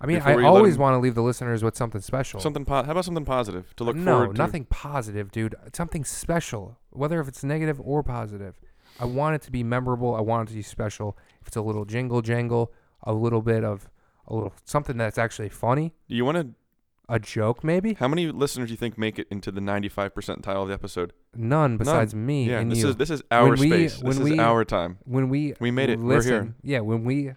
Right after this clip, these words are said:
Speaker 1: when we actually listen to this back to see if, hey, was this a dumpy podcast? Or was it good?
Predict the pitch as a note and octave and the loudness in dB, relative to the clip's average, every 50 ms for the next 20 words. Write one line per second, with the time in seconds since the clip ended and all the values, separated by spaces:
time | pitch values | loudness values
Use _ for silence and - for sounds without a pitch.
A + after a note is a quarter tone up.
0 | _ _ _ _ - A#2 A#2 A#2 A#2 B2+ B2+ B2 A#2+ - - A#2 A2 G#2+ - A#2 | _ _ _ _ -6 -4 -2 0 0 0 0 -2 -4 -4 -4 -6 -6 -4 -4 -4
1 | A#2 - - G#2+ - A#2 G#2+ G2 - - A#2 A2 - - G#2+ - - A2 G#2+ G#2 | -4 -4 -6 -14 -8 -8 -8 -8 -4 -4 -4 -4 -4 -8 -14 -12 -8 -6 -6 -8
2 | - _ _ _ - - B2 B2 A2+ G#2+ - - _ _ _ - A2+ G#2 A2 A2 | -8 _ _ _ -10 -4 -2 -2 -2 -2 -4 -8 _ _ _ -4 -4 -2 -2 -4
3 | - A2 G#2 G2+ - G2+ G2+ G2 A2 G#2+ - A2 G#2 G#2 G2+ A2 A#2+ B2+ C#3+ - | -6 -6 -8 -6 -6 -6 -4 -4 -4 -4 -4 -4 -6 -4 -6 -4 -6 -6 -6 -8
4 | - - - _ _ _ _ _ _ _ - - A2+ A2+ A#2 A2+ A#2+ A2 A2 - | -12 -18 -20 _ _ _ _ _ _ _ -8 -4 -2 0 0 0 -2 -4 -2 0
5 | B2 D#3 F3+ D#3 C#3 D#3+ - | 2 2 4 2 0 -2 -4